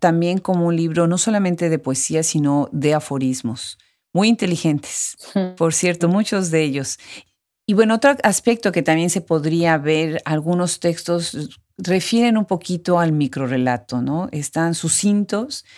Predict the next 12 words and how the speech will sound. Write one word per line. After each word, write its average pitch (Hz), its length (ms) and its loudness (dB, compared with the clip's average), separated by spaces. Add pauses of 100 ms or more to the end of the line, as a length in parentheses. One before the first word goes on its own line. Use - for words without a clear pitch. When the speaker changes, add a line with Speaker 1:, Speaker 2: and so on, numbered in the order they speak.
(360)
Speaker 1:
y - 80 -18
casi 202 240 0
son 208 180 0
historias 180 360 0
completas 160 520 -2
en 139 120 0
un 139 100 -4
par 139 160 0
de 135 80 -2
renglones. 123 680 -2 (340)
Muy 175 220 0
interesante. 135 920 -2